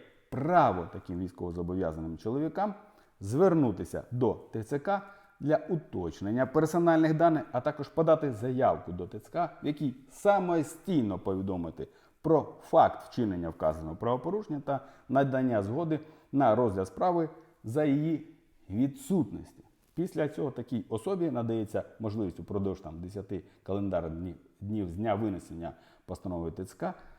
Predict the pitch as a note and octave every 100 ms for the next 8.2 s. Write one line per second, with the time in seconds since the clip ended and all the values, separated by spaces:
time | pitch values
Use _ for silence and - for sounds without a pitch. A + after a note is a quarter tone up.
0 | _ _ _ - A#2+ G#2+ G#2 G#2+ G2+ G2
1 | F#2+ G#2 G2 F#2+ - G2+ - C3 D3+ G3
2 | C#3 D3 C3+ A#2 E3 G#3 F3+ D3+ - B2+
3 | A#2+ A#2+ B2+ C3 G2 A2 B2 A#2+ G#2+ -
4 | - G2 B2 B2 C3 A#2 G2+ G#2 G#2 G2
5 | G2 A2 - F#2 F2 - D2 B1+ - _
6 | _ A2+ B2+ - D3+ F3+ D3+ B2 C#3+ C#3
7 | C3+ - - F2 E2+ A2+ D#3+ A2 F2+ D#2
8 | D2 C#2